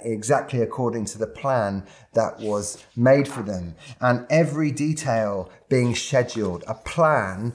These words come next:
for every person. Like, they needed everyone. Everyone had a value and a purpose, uh, and,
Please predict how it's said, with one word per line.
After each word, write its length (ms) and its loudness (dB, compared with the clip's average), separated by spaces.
for 540 -2
every 300 0
person. 720 0
Like, 420 4
they 140 4
needed 420 6
everyone. 560 2
Everyone 440 4
had 440 -2
a 100 2
value 840 0
and 120 6
a 40 6
purpose, 880 0
uh, 200 2
and, 360 -2